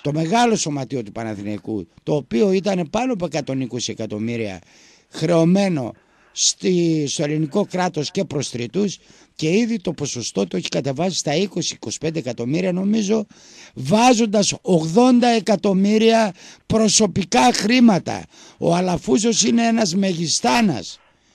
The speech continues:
εφοπλιστής, μία από τις μεγαλύτερες οικονομικές δυνάμεις της Ελλάδος, και αν έχει και μία βοήθεια, γιατί λέει,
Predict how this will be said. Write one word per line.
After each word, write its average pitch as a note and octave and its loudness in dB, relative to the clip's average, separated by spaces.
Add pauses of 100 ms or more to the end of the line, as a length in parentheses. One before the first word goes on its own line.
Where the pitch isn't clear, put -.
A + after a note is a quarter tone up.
(460)
εφοπλιστής, E3+ 0 (920)
μία B3 4
από G#3+ 0
τις E3+ -4
μεγαλύτερες G3+ 0
οικονομικές F3+ -4
δυνάμεις G3 0
της - 2
Ελλάδος, D3+ -4 (840)
και F#3+ 2
αν B3 4
έχει G#3+ 2
και G3 -2
μία G#3 2
βοήθεια, D#3+ 0
γιατί D#3+ -4
λέει, A3+ -2